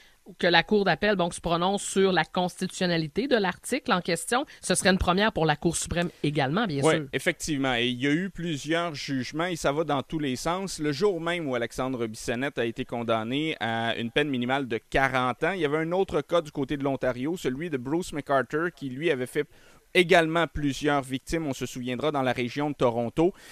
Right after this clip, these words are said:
Speaker 2: Et lui avait écopé d'un minimum de vingt-cinq ans. Donc, on arrivait avec vraiment des interprétations différentes. Et là-dessus, je vous inviterais peut-être à écouter, euh, Nicole Gibault. Elle est juge à la
Speaker 1: Mhm.
Speaker 2: retraite. Elle a analysé pour nous hier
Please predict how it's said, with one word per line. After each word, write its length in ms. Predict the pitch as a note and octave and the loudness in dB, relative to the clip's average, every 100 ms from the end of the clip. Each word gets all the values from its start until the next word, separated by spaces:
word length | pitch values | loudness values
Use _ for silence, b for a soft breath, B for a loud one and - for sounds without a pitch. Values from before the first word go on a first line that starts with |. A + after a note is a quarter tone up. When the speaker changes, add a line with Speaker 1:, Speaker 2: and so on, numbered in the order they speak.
| B | B
Speaker 2:
Et 160 | - C#3+ | 2 2
lui 260 | C#3+ E3+ G3 | 2 4 4
avait 300 | C3 D3 C#3 | 6 4 4
écopé 400 | - A#2+ E3+ F3 | 2 -2 -2 -2
d'un 340 | D3 C3 A#2+ | 0 0 0
minimum 540 | B2+ D#3+ D#3+ E3 F3+ | 0 2 2 0 -2
de 80 | C#3+ | 0
vingt-cinq 600 | B2 C3+ C3+ - C3+ B2+ | 0 0 -2 -4 -4 -2
ans. 120 | C3+ A#2 | -2 0
Donc, 240 | B2 B2+ | -2 -2
on 120 | B2+ | -2
arrivait 340 | C3 B2+ C3 F3+ | 0 -2 -2 0
avec 460 | C#3 C3+ D3+ - | 0 0 -2 -6
vraiment 580 | A2+ B2 C3 D#3 F#3+ C#3+ | -4 0 2 2 0 -2
des 180 | C3+ C3 | -4 -4
interprétations 840 | C#3 C3 - C#3+ C#3 B2+ - F3+ | -4 -4 -2 -2 0 0 0 -4
différentes. 680 | E3 - C3+ B2 D3+ G#3 - B2+ B B B | -4 -2 0 2 2 0 2 0 B B B
Et 160 | D3+ G#3+ | -2 2
là-dessus, 340 | E3 - B3+ | 2 2 -4
je 80 | B3 | -4
vous 120 | D3+ | -2
inviterais 420 | D#3+ D3 D3 D#3+ A3 | -2 -2 -4 -2 -2
peut-être 360 | E3+ G#3+ A3 | -2 -4 0
à 80 | D3+ | 0
écouter, 600 | C3 - - F3+ G#3 G#3+ - | 0 -4 -2 -2 0 -2 0
euh, 120 | A#2+ | -2
Nicole 380 | C#3+ F#3 A3+ G#3+ | 0 -2 0 0
Gibault. 500 | E3+ D3+ B2+ D3+ D#3 | 0 -6 -4 0 2
Elle 120 | B2 C#3 | 2 2
est 180 | C#3+ | 0
juge 340 | A#2+ F#3 A3+ F#3 | -2 -2 0 4
à 80 | C3+ | 6
la 140 | B2+ | 6
Speaker 1:
Mhm. 60 | B2 | 6
Speaker 2:
retraite. 380 | - D3+ F#3 | 2 2 2
Elle 160 | C#3+ C3+ | 4 6
a 100 | D3 | 6
analysé 520 | D3 F3 E3+ C3 E3 | 4 0 -4 -4 -6
pour 240 | E3 C3+ B2+ | -4 -4 -2
nous 180 | D3 | -2
hier 440 | D3 A#2+ C3 D3 | 0 0 0 0